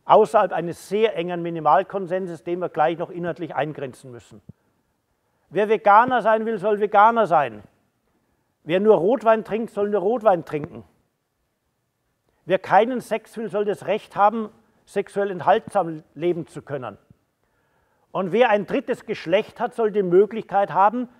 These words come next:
mit diesem dritten Geschlecht richtig genannt zu werden, statt entweder sich zwischen Mann und Frau entscheiden zu müssen. Jeder soll nach eigenem Ermessen sein Leben gestalten oder, wie es der alte Fritz gesagt hat,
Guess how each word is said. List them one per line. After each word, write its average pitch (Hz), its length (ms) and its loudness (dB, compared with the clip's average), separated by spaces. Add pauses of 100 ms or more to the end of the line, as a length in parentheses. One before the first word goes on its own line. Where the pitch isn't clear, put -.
mit 208 260 -6
diesem 208 300 -10
dritten 233 300 -8
Geschlecht 196 460 -10
richtig 196 320 -10
genannt 233 400 0
zu 226 180 -2
werden, 127 340 -2 (1160)
statt 190 260 0
entweder 185 460 -2
sich 156 160 -8
zwischen 160 300 -12
Mann 175 220 0
und 165 160 -10
Frau 180 360 4
entscheiden 160 580 -4
zu - 140 -14
müssen. 151 440 -8 (1900)
Jeder 285 380 0
soll 233 200 0
nach 226 240 0
eigenem 233 540 4
Ermessen 170 560 -6
sein 156 160 -2
Leben 202 320 -2
gestalten 180 520 -4
oder, 170 260 -8
wie 180 60 -6
es 165 80 -14
der - 100 -4
alte 156 200 -4
Fritz - 320 -8
gesagt 175 320 0
hat, 170 160 -6